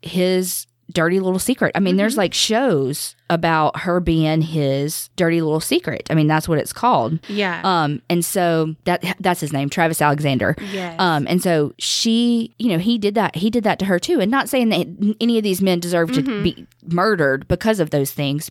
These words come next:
Speaker 1: but, um, that's just a similar reason. It, you know, Travis Alexander had this other girl that he was seeing that was Mormon and was, they
Speaker 2: Mm-hmm.
Speaker 1: were not, they were saving themselves for marriage together and all this stuff. But it's like, meanwhile, he's s-,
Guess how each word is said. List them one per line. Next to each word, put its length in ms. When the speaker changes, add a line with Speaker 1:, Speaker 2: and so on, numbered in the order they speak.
Speaker 1:
but, 320
um, 320
that's 160
just 160
a 40
similar 360
reason. 280
It, 180
you 120
know, 60
Travis 460
Alexander 540
had 640
this 220
other 200
girl 220
that 120
he 140
was 140
seeing 320
that 140
was 280
Mormon 500
and 240
was, 220
they 140
Speaker 2:
Mm-hmm. 80
Speaker 1:
were 120
not, 320
they 100
were 120
saving 380
themselves 420
for 100
marriage 460
together 480
and 100
all 140
this 160
stuff. 320
But 100
it's 160
like, 320
meanwhile, 600
he's 520
s-, 260